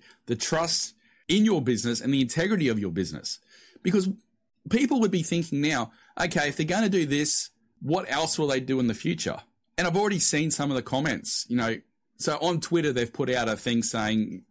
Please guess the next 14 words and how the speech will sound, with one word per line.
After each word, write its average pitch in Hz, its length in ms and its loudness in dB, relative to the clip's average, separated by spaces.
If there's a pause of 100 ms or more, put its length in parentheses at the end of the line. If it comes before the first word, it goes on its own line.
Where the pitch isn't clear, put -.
(140)
essentially, 131 580 0
"We're 110 180 0
now 113 200 0
going 104 280 -4
to 98 120 -8
honor 110 320 -2
it." - 80 -16 (400)
But 165 140 -2
what's 214 240 0
gonna 214 160 0
stop 180 260 -2
people 165 300 0
from 143 200 -2
going, 131 540 0